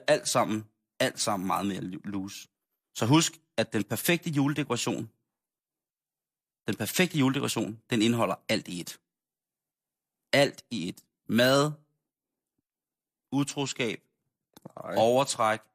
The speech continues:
Speaker 1: alt hvad der har med julen at gøre. Overspisning, vægtforøgelse,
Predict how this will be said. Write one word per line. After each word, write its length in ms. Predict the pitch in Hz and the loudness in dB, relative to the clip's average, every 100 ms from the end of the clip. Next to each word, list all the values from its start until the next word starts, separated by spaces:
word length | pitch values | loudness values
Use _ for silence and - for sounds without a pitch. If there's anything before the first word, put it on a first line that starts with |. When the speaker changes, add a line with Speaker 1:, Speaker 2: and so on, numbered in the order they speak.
| - | -4
Speaker 1:
alt 200 | 175 160 | -2 -2
hvad 100 | 135 | -2
der 60 | 135 | 0
har 60 | |
med 100 | 123 | 0
julen 280 | 113 113 82 | -2 -6 -6
at 100 | 113 | -6
gøre. 240 | 101 98 95 _ _ _ _ | -4 -4 -6 _ _ _ _
Overspisning, 960 | - 131 147 - 135 117 - 120 120 117 _ _ _ _ _ _ _ _ _ _ _ | 2 4 4 0 -2 -4 -2 -2 -2 -6 _ _ _ _ _ _ _ _ _ _ _
vægtforøgelse, 1000 | - 139 143 - 135 120 104 113 113 113 | -2 0 0 -2 0 0 0 -2 -4 -6